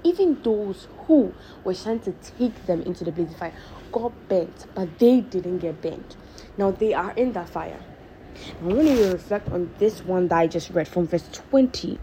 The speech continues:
all down to verse twenty-three. I want you to reflect on it.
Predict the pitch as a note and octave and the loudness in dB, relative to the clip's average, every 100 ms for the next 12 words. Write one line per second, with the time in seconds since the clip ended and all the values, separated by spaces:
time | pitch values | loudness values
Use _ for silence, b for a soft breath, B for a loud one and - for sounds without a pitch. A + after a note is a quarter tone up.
0 | - - - - - - B B B - | -14 -20 -20 -20 -20 -14 B B B -20
1 | - A#3 A#3+ B3+ G#3+ G#3+ G#3+ F3 F3 E3 | -4 2 6 6 4 2 -2 -2 -2 0
2 | F#3+ G3 F#3 - F#3 - F3 E3+ A3 - | 0 0 -2 -6 -6 -4 -6 -6 -10 -10
3 | G3 - E3+ E3 - - F3 E3+ E3 | -14 -12 -12 -12 -12 -14 -12 -10 -10